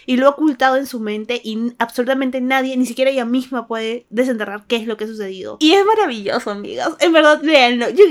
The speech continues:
yo ya creo que voy convenciendo, a ver, yo he hecho que toda la gente en mi trabajo, por lo menos que va por mi edad, lo lea. Varias amigas ya lo están leyendo.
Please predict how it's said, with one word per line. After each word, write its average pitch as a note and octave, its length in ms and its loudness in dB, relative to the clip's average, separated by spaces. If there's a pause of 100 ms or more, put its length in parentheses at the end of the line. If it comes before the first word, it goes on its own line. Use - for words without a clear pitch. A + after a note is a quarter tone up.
yo D#4 140 4
ya F4 160 6
creo F4 220 2
que D#4+ 80 0
voy C#4+ 200 -2
convenciendo, B3+ 680 0
a A3+ 80 2
ver, G#3 160 -4
yo D#4 100 -2
he F4+ 40 0
hecho G#4+ 140 -2
que C#4 100 -6
toda F4 340 2
la E4 160 2
gente D4+ 300 -4
en D#4 80 2
mi D#4 80 2
trabajo, A#3+ 520 0
por B3+ 100 -2
lo G#3 60 -2
menos B3+ 280 -4
que A#3+ 60 -2
va B3+ 180 0
por D4 120 -10
mi C4+ 120 -4
edad, A3+ 320 2
lo A3 160 2
lea. F#3+ 380 0 (180)
Varias D#4 160 2
amigas C4+ 320 2
ya C#4+ 100 2
lo C4 60 2
están B3+ 220 -2
leyendo. A3+ 580 -2